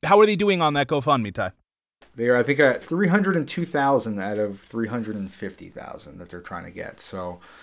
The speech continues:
Speaker 2: uh, they are, you know, they're getting there, but I think, um, you know, if you're listening and you, and you wanna help out just a little bit, we'll help push them to the goal.
Speaker 1: Yeah, by the time this podcast comes out, hopefully they would have reached their goal, but if they're still collecting,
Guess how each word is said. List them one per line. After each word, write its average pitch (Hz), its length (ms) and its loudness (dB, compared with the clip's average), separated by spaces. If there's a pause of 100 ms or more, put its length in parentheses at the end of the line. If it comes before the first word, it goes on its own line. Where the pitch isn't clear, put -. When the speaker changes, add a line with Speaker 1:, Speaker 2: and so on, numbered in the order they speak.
(240)
Speaker 2:
uh, 90 200 -10
they 101 280 -4
are, 131 460 2
you 131 100 -4
know, 107 160 0
they're 120 140 4
getting 151 340 4
there, 107 400 0 (140)
but 110 340 0 (320)
I 104 100 -8
think, 110 380 -4
um, 107 500 0
you 127 80 -6
know, 107 200 -2
if 113 140 -4
you're 139 120 6
listening 127 640 6
and 117 140 0
you, 120 300 -2
and 110 160 0
you 110 120 0
wanna 117 300 2
help 123 280 4
out 139 340 6
just 113 140 -8
a 120 40 -4
little 120 240 4
bit, 131 400 6
we'll 107 140 -2
help 113 300 -2
push - 280 -6
them 113 220 -2
to 117 100 -4
the 107 120 -4
goal. 101 340 2 (280)
Speaker 1:
Yeah, 160 220 4
by 139 160 6
the 143 100 0
time 170 240 0
this 175 120 -6
podcast 139 480 0
comes 123 240 -4
out, 123 200 2
hopefully 151 420 0
they 143 140 2
would 131 140 2
have 110 140 -4
reached 131 240 -2
their 131 180 0
goal, 120 200 0
but 135 140 -2
if 127 60 -8
they're 131 120 -4
still 185 240 0
collecting, 151 560 -2